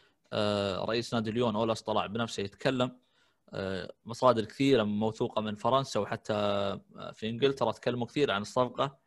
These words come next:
لكن في أخبار، آه، اليوم تكلم عنها الصحفي محمد بوحفصي إنه ممكن، آه، يوفنتوس يدخل على الخط على حسام عوار، لكن أعتقد يعني أنت تق-، تقدر تقول يعني مثلًا إن هذا ضغط من أولاس، خاصة إنه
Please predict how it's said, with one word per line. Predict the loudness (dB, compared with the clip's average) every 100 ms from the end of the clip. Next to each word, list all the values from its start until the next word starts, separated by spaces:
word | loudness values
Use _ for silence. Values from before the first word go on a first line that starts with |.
| _ _ -6
لكن | -4 -2
في | 6 6
أخبار، | 6 6 6
آه، | 6 4 4
اليوم | 2 -2
تكلم | -2 -2 0
عنها | 0 0 0
الصحفي | -4 -8 -8 -8
محمد | -4 -2 0
بوحفصي | 2 2 0 -8 -8 _ _ _ -6
إنه | -2
ممكن، | -2 -2 -2 0
آه، | 0 2 4 4 2
يوفنتوس | 2 0 -2 -2
يدخل | -4 0 2
على | 4
الخط | 4 2 4
على | 0
حسام | 0 2 4
عوار، | 4 6 6 6
لكن | 2 0 -4 _ _ _ _ 2
أعتقد | 4 4 2 4
يعني | 4 4
أنت | 2 -2
تق-، | -4 -10 -10
تقدر | -4 6 6
تقول | 6 -6 -4 0 4
يعني | 4
مثلًا | 4 2 2
إن | 4
هذا | 2
ضغط | 6 6 6 0
من | 0 0
أولاس، | 2 6 6 6
خاصة | 2 4 2
إنه | 2 0 -2